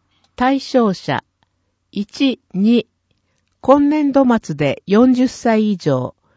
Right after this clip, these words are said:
いずれも会社などで検診を受けられる人は除く。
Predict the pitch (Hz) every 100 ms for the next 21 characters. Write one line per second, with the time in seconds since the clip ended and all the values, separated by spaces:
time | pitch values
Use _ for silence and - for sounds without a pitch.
0 | _ _ _ 196 202 240 220 202 196 240
1 | 269 277 247 247 202 160 147 - 240 254
2 | - 233 208 175 180 254 247 247 226 180
3 | - 170 208 160 139 143 - 127 -